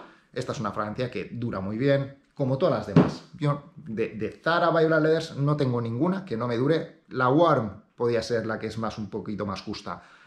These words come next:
pero a nivel de duración son fragancias que rinden súper bien. Precio lo tenéis, como todas, a diecinueve y pico euros,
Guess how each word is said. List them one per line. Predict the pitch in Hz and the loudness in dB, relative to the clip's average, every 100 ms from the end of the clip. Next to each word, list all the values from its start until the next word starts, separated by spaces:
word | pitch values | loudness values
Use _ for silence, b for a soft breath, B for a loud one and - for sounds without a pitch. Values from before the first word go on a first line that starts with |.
| - | -6
pero | 123 110 107 110 | -2 0 0 0
a | |
nivel | 107 104 139 | -2 0 0
de | 127 | 0
duración | 104 101 127 120 | -2 -4 -6 -6
son | 98 | -8
fragancias | 104 98 - | -8 -8 -8
que | 104 | -8
rinden | 101 110 113 | -6 -6 -6
súper | - 95 95 | -6 -8 -4
bien. | 110 95 - | -4 -4 -4
Precio | 131 131 135 139 139 - | -2 0 2 2 0 -8
lo | 107 104 | -8 -6
tenéis, | 104 113 - | -4 -6 -8
como | - 110 101 | -12 -8 -4
todas, | 120 110 82 - - | 0 0 -2 -10 -10
a | 92 | -8
diecinueve | 95 107 107 113 113 | -8 -6 -4 -2 0
y | 110 | -2
pico | - 104 123 | -4 -2 2
euros, | 131 139 143 | 4 4 2